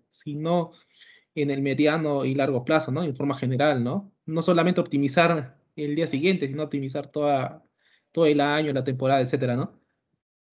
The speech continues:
La vida en general, ¿no? De repente el beneficio que tengas. Entonces, ¿qué sería esa cajita?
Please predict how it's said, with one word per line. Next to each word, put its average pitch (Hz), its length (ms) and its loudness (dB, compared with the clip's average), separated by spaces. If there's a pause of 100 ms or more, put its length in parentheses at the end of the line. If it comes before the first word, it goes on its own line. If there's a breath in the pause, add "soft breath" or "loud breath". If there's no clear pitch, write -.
(120)
La 143 120 2
vida 180 200 6
en 139 80 0
general, 160 340 2
¿no? 214 160 0
De 196 80 -2
repente 156 280 0
el 147 40 4
beneficio 143 280 0
que 147 100 -2
tengas. 143 400 -4
Entonces, 147 480 -8 (380)
¿qué 202 160 4
sería 214 240 4
esa 202 140 -2
cajita? 233 580 -8